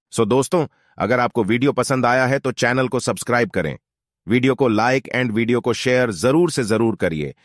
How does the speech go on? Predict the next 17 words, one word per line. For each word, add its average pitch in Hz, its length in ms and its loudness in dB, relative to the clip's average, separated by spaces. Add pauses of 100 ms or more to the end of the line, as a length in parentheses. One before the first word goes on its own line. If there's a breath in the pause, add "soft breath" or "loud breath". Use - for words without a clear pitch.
(180 soft breath)
कि 131 120 2
ऐसी 123 300 0
इन्फॉर्मेशन 120 600 -2
वीडियो 113 280 2
लोगों 104 260 0
के 101 100 -4
पास 92 240 -2
पहुंच 107 280 -4
सके 110 340 -2 (280 soft breath)
और 107 160 0
फाइनेंस 135 500 -2
एजुकेशन 117 500 -2
में 117 180 -2
अच्छा 127 320 -2
डिसीजन 110 420 -2
ले 85 140 0
पाएं। 80 300 -4